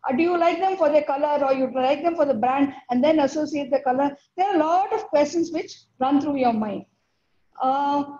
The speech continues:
from now on, my colleague, Professor Arul Jyoti, will take you on to sensory branding to prove how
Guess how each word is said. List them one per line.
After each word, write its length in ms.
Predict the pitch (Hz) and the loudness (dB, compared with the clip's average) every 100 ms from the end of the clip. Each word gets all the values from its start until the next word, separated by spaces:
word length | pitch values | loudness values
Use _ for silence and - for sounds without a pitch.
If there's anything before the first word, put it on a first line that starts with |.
| - | -4
from 300 | 320 311 294 | 2 2 2
now 180 | 381 | 0
on, 320 | 415 381 392 285 | 0 -2 0 0
my 400 | 277 285 277 - _ | 2 2 -2 -10 _
colleague, 580 | - 330 349 349 339 - _ | -2 2 2 0 -4 -16 _
Professor 300 | 277 285 269 | -2 -2 -2
Arul 240 | 269 330 | -2 0
Jyoti, 360 | 349 349 349 359 | 0 -2 -2 -4
will 100 | 302 | -2
take 240 | 277 285 | 0 0
you 140 | 330 320 | 0 0
on 180 | 320 311 | 0 0
to 80 | |
sensory 460 | 277 - 294 349 330 | -4 -2 -2 -2 -6
branding 480 | 247 247 254 269 262 - - - | -2 -2 0 -4 -6 -10 -20 -8
to 200 | 330 320 - | -6 -6 -2
prove 360 | 370 403 320 | 0 2 0
how 360 | 269 277 269 - | -2 0 0 -2